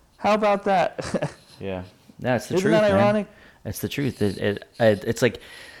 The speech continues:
Speaker 2: society values adversity, dude. Or they value those who can, can see adversity and overcome it,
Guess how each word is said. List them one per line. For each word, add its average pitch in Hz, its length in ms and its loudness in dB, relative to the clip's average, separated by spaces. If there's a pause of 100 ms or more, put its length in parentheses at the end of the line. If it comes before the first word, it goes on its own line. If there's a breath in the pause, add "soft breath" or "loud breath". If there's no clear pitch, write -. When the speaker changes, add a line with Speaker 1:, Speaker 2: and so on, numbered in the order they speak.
(140)
Speaker 2:
society 131 460 6
values 104 400 6
adversity, 92 520 -2
dude. 90 360 -6
Or 107 140 0
they 104 160 2
value 110 460 2
those 104 220 2
who - 100 -6
can, 90 300 0 (300)
can 98 200 -2
see 131 200 0
adversity 110 400 2
and 92 80 2
overcome 90 400 0
it, 87 160 -4